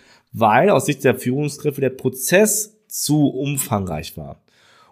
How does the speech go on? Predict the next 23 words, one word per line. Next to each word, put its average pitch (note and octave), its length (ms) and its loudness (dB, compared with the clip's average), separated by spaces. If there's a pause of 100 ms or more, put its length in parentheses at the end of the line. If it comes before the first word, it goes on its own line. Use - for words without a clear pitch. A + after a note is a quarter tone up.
Und C#3+ 100 2
es C#3 140 4
hört D#3+ 160 4
vielleicht D3 280 2
dem C#3 120 0
einen E3 340 0
oder D3+ 260 2
anderen C#3 260 0
Arbeitsschützer C3 640 0
wieder A#2+ 160 2
sagen, A2 340 2
„Aber A2 160 2
es A2 140 0
ist - 80 -8
die A2 120 2
Aufgabe A#2 720 2
der F#2+ 200 0
Führungskraft, G#2 720 -2
es - 80 -8
ist G#2 80 -4
doch G#2+ 80 -4
die A#2+ 100 4
Aufgabe, B2+ 800 2